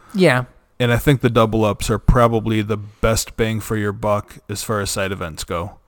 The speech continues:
Speaker 1: Yeah, they're like, are they forty dollars to
Speaker 2: Yeah,
Speaker 1: enter?
Speaker 2: forty bucks.
Speaker 1: But it's double prizes.
Speaker 2: It's double prizes. Yep. So if you can, you know, scrounge together a couple wins, you can walk away with a whole bunch of product.
Speaker 1: Yeah.
Speaker 2: Like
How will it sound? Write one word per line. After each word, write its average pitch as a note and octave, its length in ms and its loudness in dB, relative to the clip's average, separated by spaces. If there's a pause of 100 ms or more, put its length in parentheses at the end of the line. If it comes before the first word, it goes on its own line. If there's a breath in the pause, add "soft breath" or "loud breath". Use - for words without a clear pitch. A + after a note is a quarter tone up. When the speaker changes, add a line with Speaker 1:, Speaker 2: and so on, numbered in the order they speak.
(100)
Speaker 1:
Yeah, C3+ 160 -4
they're C#3 260 4
like, C3+ 260 -2
are C#3 80 -2
they C#3 120 0
forty C3+ 360 -4
dollars D3+ 300 0
to C3+ 60 2
Speaker 2:
Yeah, A2 120 4
Speaker 1:
enter? D3 120 0
Speaker 2:
forty B2 160 2
bucks. - 500 -6
Speaker 1:
But C#3 100 2
it's A#2+ 160 -4
double A#2+ 280 2
prizes. G#2 360 -4
Speaker 2:
It's A2+ 200 -2
double A#2 260 2
prizes. F#2+ 600 -6 (160)
Yep. G#2+ 300 -8
So G#2 240 -4
if - 340 -12
you A2+ 160 -8
can, G#2+ 340 -10
you A#2+ 140 -6
know, G#2+ 80 -4
scrounge G#2+ 440 -4
together A2 300 -2
a G#2+ 60 -4
couple A2 280 -4
wins, G#2+ 300 -2
you G#2 80 -6
can G2+ 120 -6
walk G2+ 240 -2
away G2 220 -4
with G2+ 280 -4 (440 loud breath)
a - 60 -2
whole C3 160 6
bunch A2 240 -2
of F#2+ 80 -10
product. E2 460 -4 (200)
Speaker 1:
Yeah. A2 280 -4 (340 soft breath)
Speaker 2:
Like G#2 220 -8